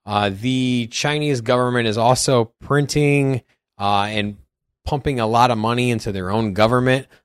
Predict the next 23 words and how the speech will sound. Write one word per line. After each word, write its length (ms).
uh, 80
to 140
prevent 440
a 100
collapse 580
from 440
the 400
housing 400
market 300
thing. 320
So, 320
uh, 400
yeah, 160
there's 160
a 40
lot 400
of, 140
lot 160
of 80
things 220
going 240
on 340
in, 640